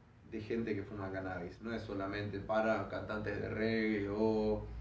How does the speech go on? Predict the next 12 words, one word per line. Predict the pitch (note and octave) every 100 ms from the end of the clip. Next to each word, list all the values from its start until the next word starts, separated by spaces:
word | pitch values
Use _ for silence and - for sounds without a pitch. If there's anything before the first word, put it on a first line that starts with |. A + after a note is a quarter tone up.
| - -
artistas | G#2+ G#2 A#2 A#2 G#2+ - G#2 G2+
o | G#2 G#2
tal | G2+ G2+
o | G2
cual | F#2+ F2+
cosa. | - - - - -
Eh, | - -
la, | - - -
fuma | C#3+ D3+
cannabis, | B2+ B2+ D3 C#3+ C#3 - -
eh, | G#2 F#2+ G2 - - - - - - - - - -
un, | A#2 A2+ G#2 G2 G2